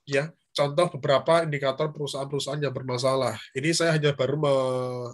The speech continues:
istilahnya memberikan gambaran, eh, secara umum dulu, karena nanti tetap, eh, kondisi masing-masing perusahaan juga berbeda, karena juga latar belakang perusahaannya teman-teman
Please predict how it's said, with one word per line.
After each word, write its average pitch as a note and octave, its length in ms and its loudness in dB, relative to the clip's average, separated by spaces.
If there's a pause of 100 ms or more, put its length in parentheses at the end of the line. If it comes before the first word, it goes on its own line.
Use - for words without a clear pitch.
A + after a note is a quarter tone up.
istilahnya C#3+ 640 -6 (320)
memberikan C3 560 -2
gambaran, A#2+ 560 0 (320)
eh, A#2+ 400 -2
secara C3 320 0
umum D3 240 0
dulu, D3+ 400 4 (160)
karena D3 320 -8 (160)
nanti C3 240 -4
tetap, D#3 480 -4
eh, C3 400 -4 (800)
kondisi B2+ 480 -2
masing-masing C3 560 -2
perusahaan C3 480 -6
juga B2 320 -8
berbeda, A2+ 800 0 (560)
karena B2+ 240 -14
juga A#2+ 320 -8 (240)
latar C3+ 320 0
belakang B2+ 440 -4
perusahaannya B2+ 560 -8
teman-teman B2 520 -8